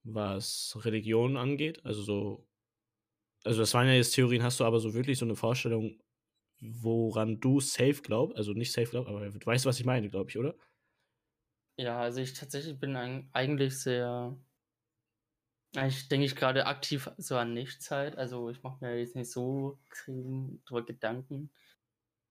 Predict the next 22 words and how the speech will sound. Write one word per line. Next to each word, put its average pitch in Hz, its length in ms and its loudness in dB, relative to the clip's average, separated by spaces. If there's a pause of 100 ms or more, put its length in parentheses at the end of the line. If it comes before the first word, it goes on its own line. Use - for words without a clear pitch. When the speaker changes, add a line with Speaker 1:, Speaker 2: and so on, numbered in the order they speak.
(1300)
Speaker 2:
Ähm, 131 880 4
Glaube 151 360 4
ist - 120 -2
natürlich, 139 480 -2
also 131 220 -8
meiner 131 240 -4
Meinung 135 280 -4
nach 127 240 -6
quasi 123 260 -4
eher 127 240 0
etwas, 127 640 -4 (760)
so, - 140 0
ich 139 420 2
glaub 165 360 4
tatsächlich, 170 480 -2
dass 143 220 -4
nach 147 220 0
dem 139 120 -4
Tod - 180 -12
einfach 131 180 -8
nichts 131 560 -8
kommt, 180 460 -4